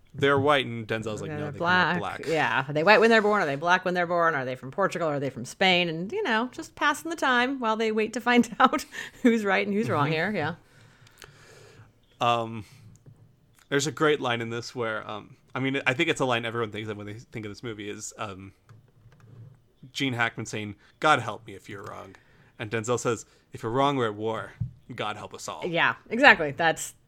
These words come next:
Speaker 2: that's the whole movie, you know, right there.
Speaker 1: Yep. Um, but then they get the, I,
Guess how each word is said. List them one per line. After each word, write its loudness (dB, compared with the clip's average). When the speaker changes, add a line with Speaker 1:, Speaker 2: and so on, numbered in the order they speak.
Speaker 2:
that's 4
the -2
whole 0
movie, 2
you -6
know, -4
right -4
there. 0
Speaker 1:
Yep. -12
Um, 2
but -6
then 2
they 0
get -2
the, -2
I, -4